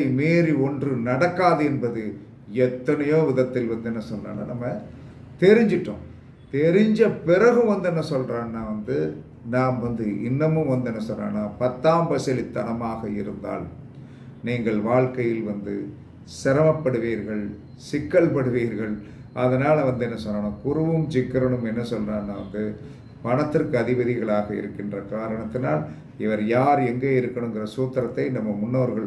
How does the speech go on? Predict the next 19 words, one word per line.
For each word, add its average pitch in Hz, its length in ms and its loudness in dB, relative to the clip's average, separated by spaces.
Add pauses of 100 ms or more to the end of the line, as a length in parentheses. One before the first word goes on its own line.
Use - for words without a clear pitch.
பராசரர் 120 600 0
ஐயா 104 300 -2
வந்து 101 280 -4 (580)
முன்னாடியே 117 400 0
சொல்லி 127 220 2
வச்சுட்டு - 280 -2
போயிட்டார். 113 360 -2 (760)
அது 120 220 -2 (440)
நமக்கு 131 400 0
தெரி-, 170 440 4 (140)
தெரிஞ்சுக்கிட்டோம். 151 720 0 (100)
இன்னைக்கு 160 420 0
தெரிய 151 300 4
வேண்டிய 151 340 2
விதி, 127 280 0 (1300)
இன்னைக்கு 143 260 0
தெரிய 170 300 8
வேண்டிய 175 320 4
விதி. 117 240 0